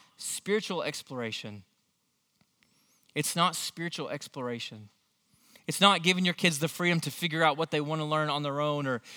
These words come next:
figure out their own way and what they wanna believe on their own. It is not that. God was pretty crystal clear on what he wanted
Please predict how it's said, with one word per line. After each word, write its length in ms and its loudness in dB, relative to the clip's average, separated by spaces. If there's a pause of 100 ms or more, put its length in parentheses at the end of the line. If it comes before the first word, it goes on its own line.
(140)
figure 240 4
out 100 6
their 160 -4
own 240 0
way 360 4
and 120 -2
what 100 -2
they 80 -2
wanna 200 -2
believe 340 -2
on 140 -6
their 160 -4
own. 180 -4
It 120 -4
is 200 -4
not 320 0
that. 400 -6 (720)
God 320 8
was 220 -4 (260)
pretty 340 0
crystal 480 -2
clear 400 -2
on 100 0
what 120 -2
he 60 -2
wanted 300 -6